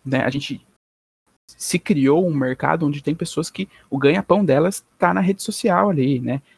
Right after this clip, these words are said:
Até o próprio Bernardo Kister teve a-, as redes sociais caçadas, os, os eletrônicos, celular, et cetera. Você acha que isso daí, é,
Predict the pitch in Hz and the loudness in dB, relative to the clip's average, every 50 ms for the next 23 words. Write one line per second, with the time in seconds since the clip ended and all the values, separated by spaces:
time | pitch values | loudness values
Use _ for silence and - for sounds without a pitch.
0 | _ - - - 139 - - - 254 - - 196 175 135 127 135 131 131 131 135 | _ -4 0 0 0 0 0 -4 -4 -2 0 0 0 2 2 2 2 2 2 -2
1 | 135 139 - - 131 139 - - 190 190 - 185 185 196 202 202 180 151 - - | -4 -6 -4 -4 -4 -4 -4 -4 -6 -4 -4 -4 -4 -2 -2 -2 -2 -4 -6 -10
2 | - - - - - - - - 120 131 - 127 - - 123 - - 131 123 - | -14 -16 -14 -14 -14 -12 -10 -8 -8 -6 -6 -8 -8 -8 -10 -8 -6 -6 -8 -8
3 | - _ - 143 127 120 - - - 117 120 131 139 139 127 110 117 127 - 127 | -10 _ -4 -2 -2 -2 -4 -6 -6 -2 -2 0 0 0 -2 -4 -6 -8 -10 -12
4 | 123 - - - _ _ _ - _ _ - 131 - - - - 135 123 117 - | -12 -14 -16 -18 _ _ _ -20 _ _ -14 -14 -14 -8 -4 -2 -2 -2 -2 -4
5 | - 127 123 123 139 147 131 123 - - 123 117 - - 147 135 131 117 120 120 | -4 -2 0 0 2 0 0 -2 -4 -8 -8 -8 -4 -2 0 0 0 -2 -2 0
6 | 131 127 120 120 - - - 127 131 - - 131 - _ _ _ _ _ _ _ | -2 -2 -2 -4 -4 -2 0 0 0 -2 -6 -10 -10 _ _ _ _ _ _ _
7 | _ _ _ _ _ _ _ _ _ _ _ _ _ _ - - 156 143 156 - | _ _ _ _ _ _ _ _ _ _ _ _ _ _ -2 0 2 2 2 -2
8 | 170 - 175 - - 165 156 143 139 139 135 - _ _ _ _ _ _ _ - | -6 -10 -10 -4 0 2 4 4 4 4 2 0 _ _ _ _ _ _ _ -6
9 | 135 127 120 117 117 117 117 120 120 117 117 - - - | -4 -2 0 0 0 0 -2 -2 -2 -4 -4 -6 -8 -12